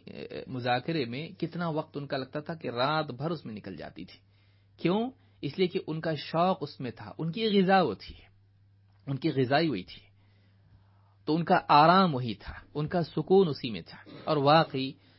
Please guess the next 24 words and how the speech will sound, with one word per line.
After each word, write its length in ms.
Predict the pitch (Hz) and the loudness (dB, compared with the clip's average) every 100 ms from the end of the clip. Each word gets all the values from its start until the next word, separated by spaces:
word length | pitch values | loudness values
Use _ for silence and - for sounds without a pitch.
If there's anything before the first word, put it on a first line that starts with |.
| _ _ | _ _
جو 220 | 127 156 | -6 -2
انسان 720 | 160 139 123 - 135 147 160 180 _ _ _ _ _ | -2 -4 -6 -4 -4 -4 -6 -10 _ _ _ _ _
علم 240 | 156 190 175 | -2 0 -2
کی 120 | 143 | -2
لذت 420 | 131 127 139 123 | -2 0 -2 -2
جانتا 500 | 120 117 127 151 165 | -4 -4 0 4 4
ہے، 220 | 165 208 233 _ _ _ _ - | 2 -2 -10 _ _ _ _ -10
کھانا 420 | - 143 139 127 | 0 0 2 -2
پینا، 440 | - 139 139 131 | -4 -6 -4 -6
لباس 600 | 123 127 135 147 139 - | -6 -2 0 0 -4 -6
اور 200 | 98 135 127 - | -2 0 -2 -6
اس 220 | 139 - | -12 -6
کے 180 | 151 139 | -4 0
علاوہ 260 | 143 151 | 2 2
ساری 400 | 147 143 156 196 | 0 0 0 0
چیزیں 300 | 180 147 139 | 0 -2 -2
اس 160 | - - | -4 -4
کے 120 | 160 | -2
لیے 280 | 165 185 208 - _ _ | 2 4 2 0 _ _
کوئی 200 | - 190 | -2 2
معنی 300 | 180 147 139 | 2 0 -2
نہیں 180 | 131 143 | -2 -2
رکھتی 360 | 135 - 135 | -2 -4 -6
ہیں، 80 | 156 | -6